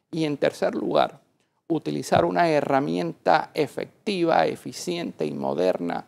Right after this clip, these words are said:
como es la de convenio marco, en la cual pueden participar un número importante de proveedores y entre ellos competir en precio, competir en calidad y asegurarnos de esta manera que el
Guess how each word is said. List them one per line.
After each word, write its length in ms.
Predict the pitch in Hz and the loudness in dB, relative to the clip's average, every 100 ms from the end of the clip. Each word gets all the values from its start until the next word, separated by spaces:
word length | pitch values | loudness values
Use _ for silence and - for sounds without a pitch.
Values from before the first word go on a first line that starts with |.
| _ - | _ -4
como 420 | 143 131 131 - | -2 0 -2 -2
es 120 | 170 | -2
la 140 | 165 | -2
de 100 | 78 | -2
convenio 480 | - 65 80 78 76 | -4 -4 -2 -2 0
marco, 480 | 78 82 82 - - _ _ _ - | 2 2 0 -6 -6 _ _ _ -4
en 220 | 165 147 | 0 4
la 120 | 139 | 2
cual 300 | - 185 175 | 4 2 2
pueden 400 | - - 202 202 | 2 4 4 4
participar 580 | - 147 147 - 160 156 | 0 0 -2 -6 2 2
un 240 | 151 147 | 2 -4
número 320 | 180 202 - - | -2 0 0 -2
importante 640 | - 139 131 - 85 92 | -2 -2 0 0 0 -2
de 120 | 82 | -4
proveedores 640 | - - 67 85 80 71 - - | -4 -2 4 4 4 0 -8 -10
y 160 | - | -6
entre 500 | 147 147 - - 180 | -6 -6 -4 2 4
ellos 220 | 196 202 - | 4 2 0
competir 640 | - 147 139 - - - 143 | 2 2 2 -2 -2 -2 -2
en 140 | 165 | -2
precio, 460 | - - - - - _ _ _ | -2 -2 -4 -14 -18 _ _ _
competir 680 | 160 139 - 135 - 214 | 4 4 2 0 0 2
en 120 | 208 170 | 2 0
calidad 540 | 143 151 185 214 - _ _ | -2 2 4 4 2 _ _
y 80 | - | -6
asegurarnos 920 | 135 - 147 156 156 - 82 151 - _ _ _ - | -4 -4 2 6 6 4 0 -2 -4 _ _ _ 0
de 120 | 156 | 0
esta 220 | 160 175 | 2 0
manera 400 | 160 160 160 151 | 0 0 0 0
que 400 | - - - - | -2 -8 -10 -14
el 200 | - - | -12 -12